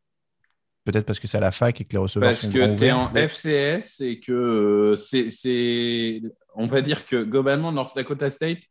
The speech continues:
Speaker 2: le receveur, il a à peu près dix mètres d'avance sur le défenseur. Donc, même si tu loupes ton receveur, il y a peu de chances qu'il y ait un défenseur autour du ballon.
Speaker 1: D'accord.
Speaker 2: Mais, et puis, euh, l'échantillon, c'est dix-sept matchs, hein.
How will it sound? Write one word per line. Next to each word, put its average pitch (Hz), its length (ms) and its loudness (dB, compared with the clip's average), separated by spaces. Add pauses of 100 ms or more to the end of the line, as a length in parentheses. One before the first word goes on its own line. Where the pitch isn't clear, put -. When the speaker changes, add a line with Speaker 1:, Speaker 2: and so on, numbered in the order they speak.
Speaker 2:
le 127 140 0
receveur, 160 680 -2 (340)
il 113 160 -4
a 127 60 0
à 131 40 0
peu 151 180 -4
près 156 260 -2
dix 131 260 -4
mètres 180 180 0
d'avance 165 360 0
sur 147 140 -4
le 120 80 -4
défenseur. 135 640 -6 (260)
Donc, 123 160 -4
même 185 220 4
si 190 220 -4
tu 180 140 -2
loupes 202 280 2
ton 185 140 -2
receveur, 170 480 -4
il 147 60 -2
y - 20 0
a 139 60 -2
peu 185 200 -6
de 175 60 -12
chances 185 240 -4
qu'il 170 100 -12
y - 20 -4
ait 143 40 -4
un - 20 -2
défenseur 143 400 -2
autour 135 220 -6
du 127 80 -8
ballon. 110 280 -4 (520)
Speaker 1:
D'accord. - 140 -10
Speaker 2:
Mais, 113 280 2
et 139 140 2
puis, 156 320 0
euh, 127 100 6
l'échantillon, 147 640 -4
c'est 120 160 -10
dix-sept 107 460 -12
matchs, - 320 -20
hein. - 40 -20